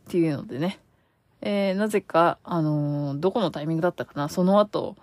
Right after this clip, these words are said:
あの、アーティストから、「メッセージが来ています」みたいな、ちょっと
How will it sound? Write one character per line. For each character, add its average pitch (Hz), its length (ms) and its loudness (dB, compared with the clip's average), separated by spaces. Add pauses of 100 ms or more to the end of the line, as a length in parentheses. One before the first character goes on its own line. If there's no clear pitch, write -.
(380)
あ - 140 -16
の、 220 160 -2
ア - 20 0
ー 285 60 -4
テ - 80 -6
ィ 208 40 -4
ス - 60 -12
ト 175 100 -2
か 123 120 -4
ら、 - 240 -10 (1300)
「メ 220 80 6
ッ 285 40 4
セ 277 200 0
ー - 20 0
ジ 220 100 -4
が 185 120 0
来 - 100 -20
て 196 80 -2
い 175 80 2
ま 160 220 -2
す」 - 120 -16
み 143 80 -8
た - 120 -12
い 98 80 -12
な、 101 180 -16 (420)
ち - 80 -6
ょ - 40 -2
っ 247 120 -4
と - 200 -10